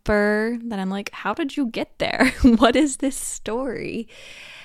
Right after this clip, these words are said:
Just so many beautiful things in nature, so many.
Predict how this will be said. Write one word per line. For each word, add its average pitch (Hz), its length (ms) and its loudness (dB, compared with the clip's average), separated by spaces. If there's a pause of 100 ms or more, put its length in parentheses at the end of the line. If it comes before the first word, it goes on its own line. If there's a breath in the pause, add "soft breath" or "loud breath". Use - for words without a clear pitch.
(340 loud breath)
Just 240 220 -6
so 277 220 0
many 311 200 -2
beautiful 208 420 -4
things 170 340 -8
in 165 100 -10
nature, 160 320 -12
so 196 240 -6
many. 190 480 -6